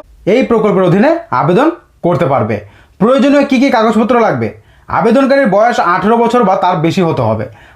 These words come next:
আঠেরো বছর নিচে হলে আবেদন করতে পারবেন না, বেশি হলে আবেদন করতে পারবেন। আবেদনকারীকে অবশ্যই ভারতীয় স্থানীয় বাসিন্দা হতে হবে। আর কী কী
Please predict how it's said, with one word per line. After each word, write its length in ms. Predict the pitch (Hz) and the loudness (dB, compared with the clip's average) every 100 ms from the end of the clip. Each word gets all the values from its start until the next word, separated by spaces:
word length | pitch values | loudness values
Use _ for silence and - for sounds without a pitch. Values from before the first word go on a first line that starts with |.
| - | -4
আঠেরো 220 | 165 196 226 | -2 0 0
বছর 160 | 220 214 | 2 2
নিচে 140 | 175 202 | 2 2
হলে 100 | 214 180 | 2 2
আবেদন 200 | 180 185 | 0 0
করতে 140 | 165 175 | 0 0
পারবেন 180 | 185 226 | 2 2
না, 40 | 330 339 - - 120 | 0 -2 -12 -8 -2
বেশি 160 | 180 202 | 0 2
হলে 100 | 202 190 | 2 0
আবেদন 180 | 165 165 151 | 0 0 0
করতে 160 | 147 147 | -2 -2
পারবেন। 240 | 175 247 285 - - 117 | 0 0 -2 -8 -6 -2
আবেদনকারীকে 540 | 180 240 269 262 254 254 196 | 0 2 2 2 2 2 2
অবশ্যই 320 | 220 247 247 127 | 0 0 0 0
ভারতীয় 340 | 165 208 240 233 | 0 0 2 0
স্থানীয় 320 | 220 214 254 262 | 0 -2 0 2
বাসিন্দা 260 | 226 214 202 160 | 2 2 2 0
হতে 140 | 170 185 | 0 0
হবে। 160 | 196 262 - _ - | 0 -2 -6 _ -4
আর 60 | 175 | -2
কী 60 | 226 | -2
কী 60 | 214 | 0